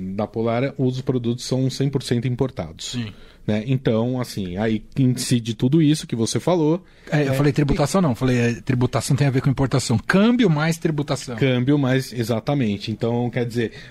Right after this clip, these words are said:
Speaker 1: por exemplo, <laughs> quando, é, o, o dólar tava a três reais, os produtos eram muito mais baratos, né? Hoje, com o dólar a quase cinco, é, complica também,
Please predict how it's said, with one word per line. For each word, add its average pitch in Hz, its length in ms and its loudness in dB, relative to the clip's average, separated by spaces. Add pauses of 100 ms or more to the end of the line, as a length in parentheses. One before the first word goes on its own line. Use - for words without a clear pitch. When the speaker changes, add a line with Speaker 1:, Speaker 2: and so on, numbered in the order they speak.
Speaker 1:
por 143 120 2
exemplo, 123 460 0
<laughs> - 0 -
quando, 139 540 0 (280)
é, 117 720 2 (100)
o, 123 280 0
o 120 40 0
dólar 120 360 0
tava 117 340 -2
a - 20 -2
três 135 360 2
reais, 123 680 0 (380)
os 127 140 -2
produtos 135 380 2
eram 139 160 4
muito 139 200 2
mais 135 160 4
baratos, 135 760 0
né? 107 240 0
Hoje, 110 600 0
com 110 200 -4
o 107 40 -4
dólar 110 320 0
a 104 60 -2
quase 101 300 -2
cinco, 135 600 0
é, 78 380 -16 (380)
complica 120 480 0
também, 139 400 0